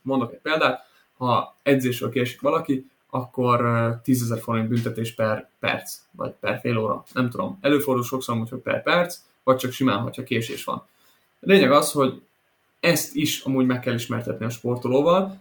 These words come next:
tehát azért van ez, hogy ezeket a, a kötelező elemeket, ezeket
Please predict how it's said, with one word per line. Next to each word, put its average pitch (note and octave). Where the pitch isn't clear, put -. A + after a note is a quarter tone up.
tehát C3+
azért C3+
van A#2+
ez, A#2+
hogy A2+
ezeket A#2
a, A#2
a B2
kötelező B2
elemeket, A#2+
ezeket B2+